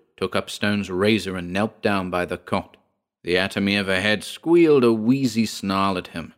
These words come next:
Then suddenly Stone spoke English. "Who are you with my razor?"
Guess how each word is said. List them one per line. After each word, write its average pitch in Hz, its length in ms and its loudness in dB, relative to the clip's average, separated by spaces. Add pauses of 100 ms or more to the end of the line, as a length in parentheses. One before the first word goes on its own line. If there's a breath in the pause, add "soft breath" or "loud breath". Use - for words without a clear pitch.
(600)
Then 82 200 -8
suddenly 98 500 -2
Stone 110 520 -4
spoke - 460 -8 (140)
English. 123 520 -6 (640)
"Who 110 180 6
are 113 220 6
you 78 200 -6
with 76 140 -14
my 85 200 -4
razor?" 87 520 -4